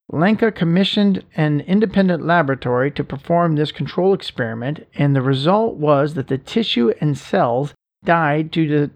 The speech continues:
due to the laboratory conditions in the exact same way as when they come into contact with alleged infected material.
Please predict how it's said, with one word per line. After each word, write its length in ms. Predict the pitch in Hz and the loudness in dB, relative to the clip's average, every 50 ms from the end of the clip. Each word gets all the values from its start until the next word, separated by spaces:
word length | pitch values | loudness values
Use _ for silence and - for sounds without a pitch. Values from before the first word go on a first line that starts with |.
| _ _ | _ _
due 160 | - 180 185 | 0 0 0
to 140 | 165 - 160 | 0 0 -2
the 100 | 139 131 | 0 0
laboratory 600 | 131 151 160 185 190 202 190 - - 190 180 156 | 2 2 2 2 2 0 -2 0 0 0 0 0
conditions 640 | - - 151 147 160 196 180 - 151 143 139 135 | 0 -2 -2 2 2 0 0 0 -2 -4 -4 -4
in 140 | - 151 147 | -2 -2 0
the 120 | 143 147 | 0 0
exact 460 | 143 143 139 135 151 175 208 247 240 - | 0 -2 -4 -2 0 0 0 0 -4 -6
same 400 | - - 233 233 226 220 208 208 | -2 0 2 2 4 4 4 4
way 380 | 233 220 147 131 147 156 156 - _ _ _ _ _ _ | 4 2 2 0 -2 -4 -6 -8 _ _ _ _ _ _
as 220 | - 160 147 143 | -2 -2 -2 0
when 160 | 156 170 170 | 0 0 2
they 120 | 160 156 156 | 2 2 0
come 240 | - - 190 196 | 0 0 0 0
into 160 | 202 196 196 190 | 2 0 -2 -4
contact 600 | - - 190 175 165 151 139 147 131 139 139 - | -2 0 0 2 2 2 0 0 0 -2 -2 -4
with 160 | 143 139 - | -4 -2 0
alleged 680 | 143 131 131 151 190 208 170 143 143 147 147 - - - _ _ _ _ _ _ _ | 0 0 2 2 2 4 4 2 2 0 -4 -10 -12 -16 _ _ _ _ _ _ _
infected 540 | - 180 151 - - 139 131 135 - 139 131 | -4 -4 -4 0 -2 -2 -4 -2 -6 -6 -4
material. 680 | 143 151 143 - - 220 208 170 143 123 - - - - | -4 -4 -4 -2 2 2 4 4 2 0 -4 -10 -18 -20